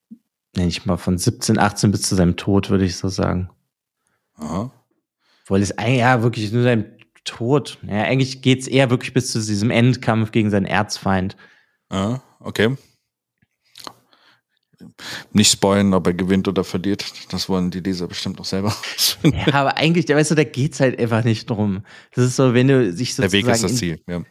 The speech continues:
Speaker 1: in die Welt halt versetzt fühlen möchtest, so japanische sechzehnte, japanisches sechzehntes Jahrhundert, dann ist das halt super cool. Äh, gut, ich meine, das würdest du ja sowieso kein, würdest du ja nicht lesen, wenn du dich nicht in irgendeiner Form dafür interessierst.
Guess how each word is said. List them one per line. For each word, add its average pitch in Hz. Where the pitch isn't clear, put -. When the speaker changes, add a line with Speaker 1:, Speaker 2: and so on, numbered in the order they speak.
Speaker 1:
in 127
die 110
Welt 135
halt 135
versetzt 127
fühlen 127
möchtest, 123
so 127
japanische 117
sechzehnte, 117
japanisches 127
sechzehntes 127
Jahrhundert, 131
dann 120
ist -
das 117
halt 117
super 123
cool. 143
Äh, 123
gut, -
ich -
meine, 139
das 123
würdest 151
du 147
ja 127
sowieso 120
kein, 117
würdest 135
du 131
ja 120
nicht 113
lesen, 127
wenn 113
du 110
dich 107
nicht 120
in 120
irgendeiner 101
Form 120
dafür 107
interessierst. 98